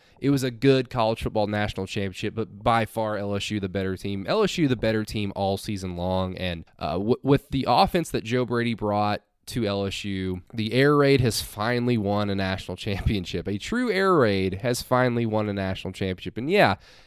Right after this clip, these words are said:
it doesn't hurt that you have the skill position athletes that L S U have. And, you know, O U, very comparable. CeeDee Lamb, Hollywood Brown, Kyler Murray, Baker Mayfield, the offensive line from last year, that's very comparable to what L S U has.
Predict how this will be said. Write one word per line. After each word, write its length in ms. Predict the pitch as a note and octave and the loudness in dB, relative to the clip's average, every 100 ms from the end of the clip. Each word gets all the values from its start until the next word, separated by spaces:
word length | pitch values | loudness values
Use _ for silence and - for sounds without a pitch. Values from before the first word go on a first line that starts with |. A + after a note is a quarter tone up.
| - | -12
it 160 | - G#2+ | -10 0
doesn't 260 | C3+ C3+ | 2 2
hurt 240 | B2 C3 B2+ | 2 0 0
that 120 | - | -4
you 160 | G#2 G#2 | -4 -2
have 240 | G2 F2 | -2 -2
the 80 | F#2+ | -6
skill 260 | - A#2+ | 0 0
position 380 | - A#2 A2+ F#2+ | 0 -2 -2 0
athletes 480 | G#2 G#2+ A2 G#2+ - | 0 0 -2 -4 -4
that 80 | C#2+ | -2
L 160 | F#2+ | 0
S 120 | G2+ G#2 | 0 -2
U 100 | G2+ | -2
have. 440 | G2+ G2 F#2+ - _ - _ _ | 0 0 -2 -4 _ -20 _ _
And, 280 | F3 G3 - | 0 0 0
you 200 | F3 D#3 | 0 2
know, 100 | B2+ | 6
O 200 | C#3 D3 | 8 8
U, 360 | D#3+ D#3 D3+ C#3+ - - _ | 8 2 0 -2 -14 -20 _
very 340 | B2 C3+ C3+ C3 | 0 2 2 2
comparable. 480 | C#3 A#2+ - F#2+ | 0 0 -2 -6
CeeDee 320 | F2 - B2+ B2 | -6 -4 -2 0
Lamb, 300 | A#2 A#2 A2 | 0 0 0
Hollywood 420 | A2 A2+ A2+ G2+ | 2 2 2 -2
Brown, 440 | G2+ G2+ G2+ G2+ | -2 0 0 -2
Kyler 320 | - G#2 G#2+ | -2 0 0
Murray, 240 | G2+ G2 F#2+ | 0 -2 -2
Baker 300 | F#2+ G2 G2+ | -4 -4 -4
Mayfield, 600 | F#2 F#2 - G2 F2+ E2+ - - _ - | -4 -4 -4 -4 -4 -6 -14 -20 _ -20
the 300 | - A#2 A#2 | -8 -2 2
offensive 400 | G2+ C3+ B2 G#2+ | 2 2 -2 -2
line 180 | G#2 G2+ | 0 -2
from 100 | G2 | -4
last 280 | F#2+ F#2 G#2+ | -4 -4 -4
year, 80 | |
that's 200 | G2 A#2 | -2 -4
very 400 | A2+ G2+ A2 B2 | -6 -4 0 0
comparable 420 | A#2 A2+ A2 G#2 F#2 | -2 -6 -6 -6 -6
to 120 | G2+ | -4
what 140 | F#2+ | -2
L 140 | F#2 F#2 | -2 -4
S 120 | - | -4
U 100 | D#3 | -4
has. 340 | G2 E2+ E2+ | -4 -6 -8